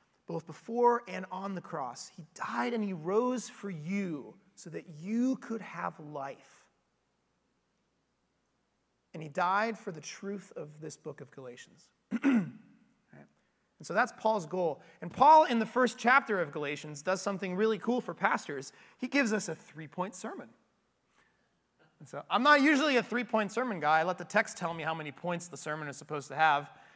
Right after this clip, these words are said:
Sometimes it's one, sometimes it's thirteen. But this is one of those times where he gives us the beautiful, perfect three-point sermon.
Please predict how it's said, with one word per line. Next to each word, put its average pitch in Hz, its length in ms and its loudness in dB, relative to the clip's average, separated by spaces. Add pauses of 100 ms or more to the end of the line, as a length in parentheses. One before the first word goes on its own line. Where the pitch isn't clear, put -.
(100)
Sometimes 151 340 -8
it's 151 120 -12
one, 175 200 -2
sometimes 160 360 -6
it's 160 140 -10
thirteen. 170 540 -4 (280)
But 175 100 -10
this 240 120 0
is 262 100 2
one 269 140 6
of 262 60 6
those 262 140 4
times 269 360 4
where 202 140 0
he 202 80 0
gives 214 220 -4
us 214 80 -4
the - 100 -16
beautiful, 247 380 -2
perfect 226 440 0
three-point 208 420 -8
sermon. 175 340 -4